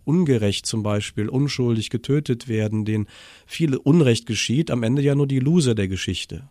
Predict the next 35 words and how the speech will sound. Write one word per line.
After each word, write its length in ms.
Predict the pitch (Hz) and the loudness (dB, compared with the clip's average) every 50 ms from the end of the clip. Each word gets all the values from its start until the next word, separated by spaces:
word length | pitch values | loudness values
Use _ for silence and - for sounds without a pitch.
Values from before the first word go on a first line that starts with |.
| - - - | -18 -12 -8
Ja, 80 | 107 | -6
aber 180 | 117 143 143 120 | -6 -4 -4 -4
ich 100 | 113 - | -4 -2
glaube, 240 | - 139 143 131 127 | -2 -2 -2 0 0
dass 220 | 117 110 - - | -2 -2 -2 -2
Gott 240 | - 117 143 139 - | -2 -2 -2 -2 -2
so 180 | - 127 147 151 | 0 0 0 0
groß 440 | 127 123 123 147 190 202 165 - | 0 0 0 2 2 0 0 -2
und 120 | 120 110 113 | -2 -4 -2
so 200 | - 127 127 117 | 0 -2 -2 0
gut 280 | 113 120 143 156 - | 0 -2 -2 -2 -2
ist, 280 | - 139 180 - - - - - - - - - - - | -2 -2 -2 -2 -4 -6 -12 -20 -20 -20 -20 -20 -8 -2
dass 160 | 127 120 123 | 0 0 0
er 80 | 131 131 | 2 0
auch 140 | 127 - - | 0 -2 -2
die, 220 | - 202 220 185 | 0 0 2 2
die 140 | 135 120 113 | 2 0 -2
hier 160 | 117 151 160 | 0 0 0
in 80 | 143 127 | 0 0
diesem 240 | 135 127 120 127 | -2 -2 -2 0
Leben 300 | 123 127 135 139 131 120 | 0 0 0 0 0 0
wirklich 320 | 117 165 - - 117 - - | -2 -2 -2 -4 -6 -6 -6
zu 140 | - 113 - | -8 -8 -6
kurz 360 | - 175 175 - - - - | -4 -6 -4 -4 -6 -6 -6
kommen, 320 | - 98 101 127 147 147 | -4 -2 -2 0 -2 -2
auch 340 | 139 123 110 107 - - - | -4 -6 -8 -10 -12 -14 -14
aus 140 | - - - | -8 -2 0
welchen 260 | - 131 - - 123 | 0 2 2 0 -2
Gründen 240 | 113 131 139 131 120 | 0 0 0 0 0
auch 140 | 113 113 160 | -2 -2 -2
immer, 280 | 165 156 127 156 180 - - - - - - - _ _ - | 0 0 0 0 -2 -4 -10 -20 -20 -20 -20 -20 _ _ -4
dass 160 | 123 113 - | -2 -2 -2
die 160 | - 127 - 117 | -2 -2 -2 0
eben 160 | 143 139 143 | 0 0 2
nicht 460 | 156 214 226 - - - - - - | 2 2 2 2 0 -4 -10 -16 -20